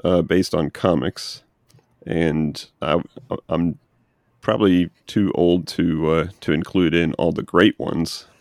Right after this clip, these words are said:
like the, uh, the X-Men animated series and stuff like that. So back in, in my day, we had the Super Friends, and they had several variations of the Super Friends. It seemed like it started,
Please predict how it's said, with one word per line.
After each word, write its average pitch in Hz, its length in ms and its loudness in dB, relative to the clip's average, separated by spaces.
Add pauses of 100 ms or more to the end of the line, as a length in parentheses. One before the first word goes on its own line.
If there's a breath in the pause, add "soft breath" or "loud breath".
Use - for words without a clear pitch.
(380 soft breath)
like 87 320 -10
the, 73 200 -4
uh, 62 220 -2 (180)
the - 120 -6
X-Men - 680 -4
animated 73 440 -4
series - 300 -6
and - 100 -16
stuff - 200 -6
like - 160 -8
that. - 240 -4 (840 soft breath)
So 85 120 -6
back 87 200 4
in, 80 340 0
in 80 120 -4
my 85 160 2
day, 78 160 2
we 76 160 -2
had 69 140 -2
the - 80 -12
Super - 260 -4
Friends, 73 560 -6 (880)
and 80 160 0
they 80 120 0
had 85 200 0
several 95 340 2
variations 78 720 -2
of 60 60 -4
the - 60 -10
Super - 300 -4
Friends. 76 400 -8
It - 100 -6
seemed 85 240 0
like 69 160 0 (640)
it - 160 -4
started, 80 500 2